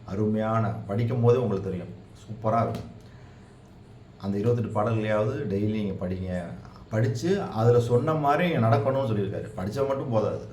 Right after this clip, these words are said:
படிச்சு அதுல எல்லாமே சொல்லியிருக்கிறேன். அதை நீங்க பின்பற்றி, பின்பற்றினீங்கனாலே நீங்க மரணமில்லா பெருவா அடைஞ்சிடலாம். உண்மைக்கே அதுல அப்படி தான் சொல்லியிருக்கிறாரு.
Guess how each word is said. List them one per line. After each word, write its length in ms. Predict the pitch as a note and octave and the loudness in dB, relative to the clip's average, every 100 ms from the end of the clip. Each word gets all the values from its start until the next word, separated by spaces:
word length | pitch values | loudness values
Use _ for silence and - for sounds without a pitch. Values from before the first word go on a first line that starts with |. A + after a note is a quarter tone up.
| - | -12
படிச்சு 420 | F#2 A2+ A#2 C#3 E3+ - - - - F#2 | -6 -6 -4 -6 -6 -6 -14 -18 -16 -4
அதுல 240 | G#2+ G#2+ | 0 2
எல்லாமே 400 | G#2+ A#2+ A#2+ A#2 | 4 4 4 0
சொல்லியிருக்கிறேன். 640 | G#2+ A2 A2+ F#2 F#2+ E2+ - - - - - - - - | -2 0 2 0 -2 -6 -8 -14 -20 -20 -20 -20 -20 -12
அதை 160 | G2 G#2+ | -4 -2
நீங்க 160 | G2+ | -2
பின்பற்றி, 460 | G2 A2+ A#2 A2 G2+ F#2+ F#2+ G2 - - - | -2 0 2 0 -2 -4 -6 -8 -12 -18 -6
பின்பற்றினீங்கனாலே 1080 | B2+ C3 B2 A2+ G#2+ G2+ G2 G2 G2 G#2+ - - - - - - - | -4 -2 -2 0 0 0 -2 -2 -2 0 -2 -4 -10 -16 -20 -16 -6
நீங்க 260 | G#2+ G#2 G#2+ A#2 A#2 - - - - | -2 0 0 -4 -6 -12 -18 -20 -14
மரணமில்லா 420 | G#2+ G#2 A2+ G#2+ | -6 0 2 2
பெருவா 340 | G#2 G2 F#2+ G2 | 0 -2 0 0
அடைஞ்சிடலாம். 640 | F#2+ G2 G2+ G2 F2 F2 - - - A2 | 0 0 0 -2 -2 -6 -8 -12 -14 -4
உண்மைக்கே 400 | G#2+ A2+ A#2 C3+ | 0 2 2 0
அதுல 400 | A#2 G#2+ A#2 - | -2 0 -2 -4
அப்படி 220 | - G#2 | -6 -4
தான் 160 | C3+ G#2 | -4 -2
சொல்லியிருக்கிறாரு. 440 | A2+ A2+ A2 - | 0 0 -2 -8